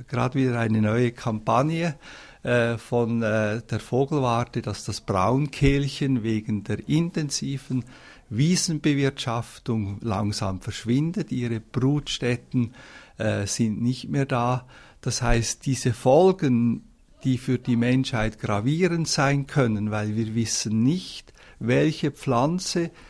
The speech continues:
welchen Pilz, welches Insekt, welchen Vogel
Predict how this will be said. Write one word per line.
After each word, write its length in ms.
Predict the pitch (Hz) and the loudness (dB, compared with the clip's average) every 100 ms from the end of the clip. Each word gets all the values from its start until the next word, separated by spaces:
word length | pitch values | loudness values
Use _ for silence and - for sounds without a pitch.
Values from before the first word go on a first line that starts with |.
| - | -14
welchen 600 | - 123 123 120 113 - | -2 0 2 0 -2 -4
Pilz, 720 | - 160 185 185 - - - - - - | 0 2 2 0 -4 -6 -6 -10 -20 -2
welches 480 | 123 131 - 131 - | 0 0 0 -4 -2
Insekt, 840 | 123 123 - 131 180 - - - | -4 -2 -2 -2 -4 -10 -16 -6
welchen 400 | 135 131 - 120 | -2 -2 -4 -6
Vogel 640 | - 120 143 156 - 147 | -2 0 0 0 -4 -6